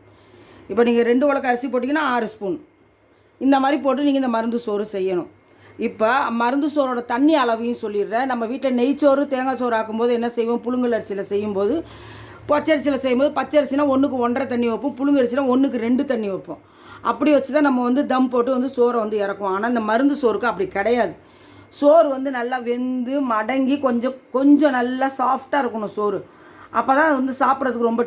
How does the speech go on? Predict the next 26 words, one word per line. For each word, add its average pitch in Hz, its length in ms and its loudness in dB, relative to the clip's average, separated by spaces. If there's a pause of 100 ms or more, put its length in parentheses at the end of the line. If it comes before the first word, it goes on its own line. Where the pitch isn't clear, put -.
டேஸ்டியா 226 460 0
அருமையா 208 360 -2
இருக்கும். 175 260 -6 (420)
அதனால 269 320 4
வந்து 240 320 0 (160)
இதுல 240 160 2 (160)
ஒரு 247 160 4 (360)
ஆள-, 240 300 0
ஒரு 240 100 4 (100)
உலக்கு 262 220 -2 (280)
தேங்காய் 262 280 -2
பால் 214 180 -2
எடுத்துருக்கேன்னா 214 480 -4
ஒன்றரை 269 340 4
உலக்கு 220 300 -2
வந்து 220 160 -2 (480)
தண்ணி 302 280 6
எடுத்துப்பேன், 180 400 -4
சாதா 254 240 0 (120)
தண்ணி, 214 180 -4 (100)
பச்சை 220 220 -2
தண்ணி 208 280 -2
எடுத்துப்பேன். 160 380 -10 (640)
அப்ப 226 100 0 (120)
என்ன 285 200 8
ஆகுது, 277 180 2